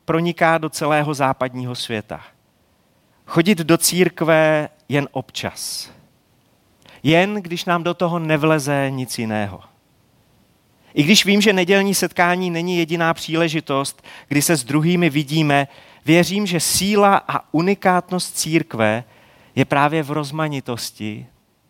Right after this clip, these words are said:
mozaika, „která se nejvíc projevuje právě v neděli. Zkuste se zamyslet,“ pokračuje Ondra,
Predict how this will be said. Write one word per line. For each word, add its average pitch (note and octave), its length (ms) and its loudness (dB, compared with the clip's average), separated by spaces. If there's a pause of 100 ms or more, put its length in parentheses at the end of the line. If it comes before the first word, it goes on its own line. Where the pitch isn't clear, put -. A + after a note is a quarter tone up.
(300)
mozaika, A2+ 580 -8 (1400)
„která C3 260 0
se B2+ 160 -4
nejvíc C#3 760 -4
projevuje A#2+ 560 -4
právě G#2+ 440 -2
v G#2+ 40 -6
neděli. F#2 440 -6 (1080)
Zkuste - 360 0
se G3+ 120 6
zamyslet,“ E3+ 580 0
pokračuje A#2+ 540 -10
Ondra, G#2+ 440 -10